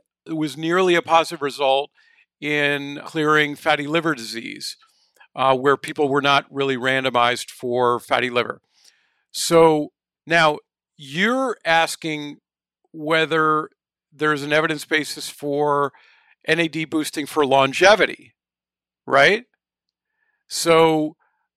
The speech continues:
I don't think that there are any drugs or supplements for longevity, and I don't even know how you would test them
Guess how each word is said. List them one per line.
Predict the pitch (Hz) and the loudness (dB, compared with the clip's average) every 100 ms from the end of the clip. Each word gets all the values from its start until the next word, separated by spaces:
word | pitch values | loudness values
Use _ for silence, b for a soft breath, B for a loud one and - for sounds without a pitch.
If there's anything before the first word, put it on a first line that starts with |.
| _ _ - | _ _ -4
I | 139 151 190 | 2 4 4
don't | 208 220 | 2 -4
think | - 202 | -6 -6
that | 208 - | -4 -4
there | 170 | -4
are | 165 - | -4 -6
any | - 196 240 226 | -4 -2 -2 -8
drugs | 143 139 135 135 123 147 | -8 -2 -2 -2 -6 -12
or | 120 | -12
supplements | - 143 139 127 120 - | -8 -10 -8 -12 -12 -14
for | - 123 123 120 120 120 | -12 -6 -2 -2 -2 -6
longevity, | 120 120 127 202 175 123 135 - | -4 -4 2 2 2 -4 -4 -6
and | 139 139 143 143 b b b b | 0 2 2 -4 b b b b
I | 160 | 0
don't | 190 | 2
even | 190 170 | 0 0
know | 160 170 | 2 2
how | 143 165 170 | 2 2 2
you | 151 151 | 0 -6
would | 139 | -6
test | - - 196 - | -4 0 0 0
them | 131 123 | -10 -14